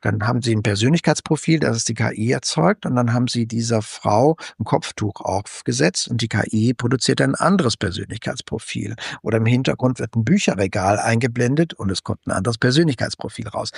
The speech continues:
Also wo Sie schon sehen, die ganzen Messfehler, die Menschen begegnen, die sind drin in der K I und die Gefahr ist, dass ich der K I aber mehr vertraue, weil ich automatisch davon ausgehe, der Algorithmus ist immer besser als jeder Mensch.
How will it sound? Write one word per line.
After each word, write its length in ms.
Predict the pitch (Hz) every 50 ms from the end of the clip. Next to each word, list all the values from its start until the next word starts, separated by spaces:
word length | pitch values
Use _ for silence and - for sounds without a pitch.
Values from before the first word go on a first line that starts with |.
| - - - -
Also 240 | - 107 107 113 110
wo 80 | 131
Sie 140 | 131 143 147
schon 240 | - - 131 120 117
sehen, 300 | 110 110 110 131 165 175 - - - - -
die 80 | 120 117
ganzen 400 | 139 156 202 208 - - 120 117
Messfehler, 520 | 131 180 185 - - - 170 135 120 117
die 120 | 110 110
Menschen 440 | 107 110 123 160 165 - - 131 117
begegnen, 500 | 113 110 110 147 196 - - 127 123 117
die 120 | 117 127 120
sind 300 | 110 107 117 117 110 -
drin 340 | - 123 123 175 226 269 269
in 160 | 220 120 104
der 140 | 95 98 95
K 200 | - - 101 - -
I 220 | - 117 151 190 180 - - - - -
und 160 | 123 117 139
die 60 | 123
Gefahr 680 | 120 127 - - - - - 151 147 170 190 202 202 -
ist, 280 | - 127 147 165 - -
dass 100 | 131 131
ich 120 | 143 131
der 120 | - 139 117
K 200 | - - 127 - -
I 140 | - 175 208
aber 160 | 185 139 127
mehr 200 | 123 120 123 139
vertraue, 600 | - - 120 110 - - - - 143 151 156 143
weil 120 | 127 120 120
ich 140 | 117 - -
automatisch 760 | - - - 190 233 226 - 214 185 175 165 170 180 165 -
davon 240 | - 147 - 160 170
ausgehe, 440 | - 113 127 156 - - 113 127 147
der 360 | - - - - _ - -
Algorithmus 460 | - - - 113 107 - 113 107 - -
ist 240 | - - - - _ _
immer 300 | - 247 311 320 277 -
besser 360 | - - - - - - -
als 160 | 113 117 - -
jeder 180 | 110 98 85
Mensch. 420 | 82 82 - - - - - -